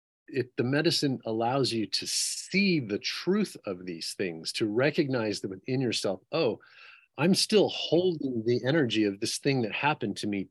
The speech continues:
you know, two decades ago, maybe," right? And it's showing it to you, and it's giving you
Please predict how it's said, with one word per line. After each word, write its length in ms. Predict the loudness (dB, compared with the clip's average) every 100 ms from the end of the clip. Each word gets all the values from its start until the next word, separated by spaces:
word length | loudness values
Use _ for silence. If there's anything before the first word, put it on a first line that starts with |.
| -6
you 100 | -6
know, 140 | -6 -4
two 180 | 0 2
decades 520 | 2 2 0 -2 -4
ago, 280 | -12 -12 -12
maybe," 340 | -12 -14 -16 -20 -20 _ _ _ _ _ _ -6
right? 180 | -2
And 100 | 0
it's 120 | 0 0
showing 600 | 0 2 2 4 2 0
it 100 | -4
to 140 | -2
you, 140 | 0 0
and 100 | -2
it's 240 | -4 -8
giving 460 | 0 4 6 6 4
you 220 | 2